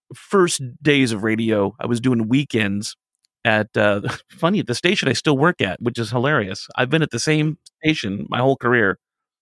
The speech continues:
And, uh, so I'm doing weekends and I'm coming on shift, and a guy who was before me, who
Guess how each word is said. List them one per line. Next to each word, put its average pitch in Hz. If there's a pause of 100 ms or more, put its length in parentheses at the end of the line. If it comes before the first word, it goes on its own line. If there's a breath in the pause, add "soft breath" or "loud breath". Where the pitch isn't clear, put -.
(260)
And, 131
uh, 113 (460 loud breath)
so -
I'm 147
doing 208
weekends 135 (500)
and 123
I'm 113
coming 202
on 175
shift, 110 (500)
and 127
a 123
guy 151 (280)
who 156
was 131
before 151
me, 113
who 113